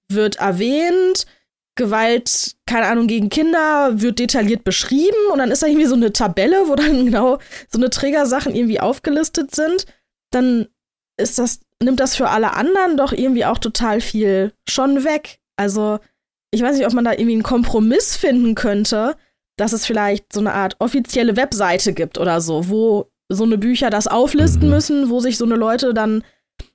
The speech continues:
Speaker 1: vorher informieren können über dieses Buch. Das wär was, wo ich mit, mitgehen könnte, wo ich sagen könnte, ja, es könnte Sinn machen. Ich möchte ja, im Prinzip möchte ich ja als Bücherliebhaber auch, dass so viele Menschen wie möglich, so viele Bücher wie möglich lesen können.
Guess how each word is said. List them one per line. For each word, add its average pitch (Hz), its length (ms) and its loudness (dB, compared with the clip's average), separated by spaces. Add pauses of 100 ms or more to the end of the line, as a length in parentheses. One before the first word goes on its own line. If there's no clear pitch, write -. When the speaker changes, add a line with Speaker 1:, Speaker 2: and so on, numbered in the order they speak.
Speaker 1:
vorher 285 340 2
informieren 262 540 2
können 180 280 0 (100)
über 202 200 0
dieses 180 320 -2
Buch. 170 460 -4 (520)
Das 233 200 0
wär 285 180 2
was, 269 240 0
wo 254 140 2
ich 254 140 0
mit, 240 500 -2
mitgehen 311 460 -2
könnte, 285 220 0
wo - 20 0
ich 240 100 0
sagen 233 220 0
könnte, 233 160 0
ja, 226 240 0
es 254 140 -4
könnte 208 240 0
Sinn 277 180 0
machen. 349 520 0
Ich - 160 -4
möchte 240 360 0
ja, 214 420 -2 (180)
im 233 100 -2
Prinzip 240 260 0
möchte 247 200 0
ich 269 120 -2
ja 285 80 2
als - 180 -2
Bücherliebhaber 277 1040 0
auch, 262 120 0
dass 247 180 -2
so 226 80 -2
viele 269 460 0 (220)
Menschen 254 380 0
wie 233 100 0
möglich, 285 380 0
so 277 120 0
viele 262 220 2
Bücher 330 360 2
wie 330 80 2
möglich 294 340 0
lesen 285 380 0
können. 370 280 -2